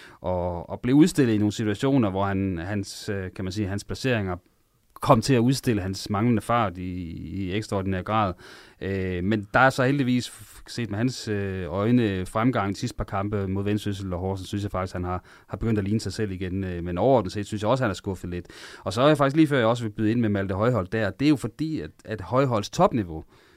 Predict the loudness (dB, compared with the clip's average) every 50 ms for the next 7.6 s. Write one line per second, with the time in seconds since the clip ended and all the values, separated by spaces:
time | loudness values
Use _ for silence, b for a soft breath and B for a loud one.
0 | b -8 -6 -6 -4 -6 -6 -4 0 2 4 4 4 2 0 -2 -4 -6 -6 -6
1 | -4 -6 -6 -6 -8 -8 -12 -14 -14 -14 -16 _ _ -4 -2 -2 0 0 0 0
2 | 2 2 0 0 0 0 0 2 2 2 2 2 0 0 -2 -4 -6 -8 -6 -2
3 | 0 0 0 0 -2 -2 0 2 4 4 6 4 4 2 0 0 2 4 4 4
4 | 4 2 -2 -4 -4 0 2 2 2 2 0 -2 -2 -4 -4 -4 -4 -4 -2 -2
5 | -2 -2 -2 -4 -4 -2 -2 0 2 4 6 6 6 6 6 4 2 0 0 -2
6 | -2 -2 -4 -4 -4 -6 -6 -6 -6 -6 -6 -4 2 2 4 4 4 2 0 -2
7 | -8 -10 -8 -6 -6 -4 -4 -4 -4 -4 -4 -6